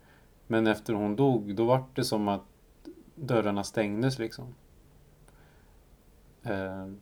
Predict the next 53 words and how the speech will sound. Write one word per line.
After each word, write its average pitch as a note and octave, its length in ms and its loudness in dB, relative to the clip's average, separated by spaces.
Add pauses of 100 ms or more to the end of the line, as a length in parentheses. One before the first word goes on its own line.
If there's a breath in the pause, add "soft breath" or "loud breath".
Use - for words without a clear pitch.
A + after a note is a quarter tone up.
(380)
det C3 80 -2
kändes B2+ 440 0
som A2+ 180 0
att G#2 160 -2
det A#2 80 0
är A#2 100 6
någonting G#2 320 -2
vi G2 60 -2
inte F#2+ 160 -8
snackar - 440 -6
om. A2 160 -10 (960)
Det A2+ 100 -2
kanske A#2+ 260 4
inte G#2+ 160 2
var D3+ 200 6
så, D3 300 -8
men A#2+ 120 -2
det B2 60 0
var A#2+ 100 0
så A#2+ 260 0
jag C#3+ 240 4
kände. A2 340 -4
Jag C3+ 140 2
kände C#3 340 -2
liksom C#3+ 260 -8
att - 180 -20
bara: B2+ 60 0
"Nej, A#2+ 160 -2
men A#2 120 -4
det A#2+ 80 0
här C3+ 120 4
vill C3+ 200 2
jag A#2 80 0
inte G#2+ 180 -8
prata G#2+ 440 -4
om." B2 240 -8
Och B2 120 -12 (920 loud breath)
sen A#2 240 -6
så - 160 -6
var B2+ 160 4
det B2+ 60 2
inte... A2 500 -4 (2750)
Min A#2+ 180 -2
syster C3+ 420 -2
var C#3 100 4
lite A2+ 280 -4
lättare A#2 540 0
att - 240 -2
börja A2+ 380 4
prata A2 420 0
om A2+ 140 -10
det - 80 -8
ibland. C2+ 340 -8